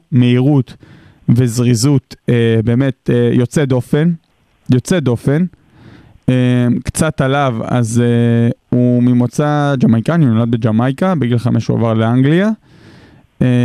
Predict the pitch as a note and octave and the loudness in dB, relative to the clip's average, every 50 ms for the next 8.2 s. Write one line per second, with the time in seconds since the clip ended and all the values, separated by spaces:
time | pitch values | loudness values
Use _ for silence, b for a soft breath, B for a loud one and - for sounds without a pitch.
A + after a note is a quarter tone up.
0 | A#2+ A#2+ A#2+ A#2+ A#2+ A#2+ A#2+ A#2+ A#2+ A#2+ A#2 A#2 A#2 A#2+ A2+ - _ _ _ _ | 0 0 0 2 2 2 2 2 2 2 2 0 0 -2 -4 -6 _ _ _ _
1 | _ _ _ _ - C3 B2 - - - D#3+ D#3+ D#3+ C#3+ C#3 C3 B2+ B2 A#2+ A#2+ | _ _ _ _ -6 -6 -4 -4 -2 -2 0 0 0 0 0 0 0 2 2 2
2 | A#2+ A#2+ A#2+ A#2+ A#2 A2 A2 A2+ A2+ A2+ B2 D3 E3+ - - - G3 F3+ F3+ E3+ | 2 2 2 2 0 0 0 0 0 0 0 0 -2 -4 -4 -4 -2 -2 0 0
3 | D#3 C3 A#2+ A#2+ A#2+ A#2+ A2+ A#2 A#2 A2+ - C3+ C3+ C3 B2 - - B2 B2 B2+ | 0 0 0 0 0 0 0 0 -2 -2 -2 -2 -2 -2 -2 -2 -2 -2 0 -2
4 | B2+ - - C3 B2 A#2+ A#2 A#2 A#2 A#2 A2+ A2+ A2+ - - - _ _ - A#2+ | -2 -4 -2 -2 0 0 2 2 2 2 2 0 0 -2 -4 -8 _ _ -6 -4
5 | A#2 A2 A2 A#2 A#2+ A#2+ A#2+ A#2+ A#2+ A2+ - A#2+ A#2 A#2+ B2 A2+ - G#2 - - | -2 -2 -2 -2 0 0 0 0 0 0 -2 -2 0 0 -2 -2 -2 -4 -2 -2
6 | C3 C#3+ D#3+ F3+ F#3 F3+ - - - - - - D#3 D3+ D3+ C#3+ - D3+ D#3+ F3 | 0 0 2 2 0 0 -2 -6 -12 -16 -8 -4 -4 -2 -2 -2 -4 -2 0 0
7 | F3+ E3 F3+ F#3+ F#3+ F3 D#3+ - - _ _ _ - - B2+ - - C3 B2+ C#3 | 2 2 2 2 0 0 -2 -6 -12 _ _ _ -4 -2 -2 0 0 0 0 0
8 | D#3+ F3+ F#3+ F#3 | 0 -2 -2 -4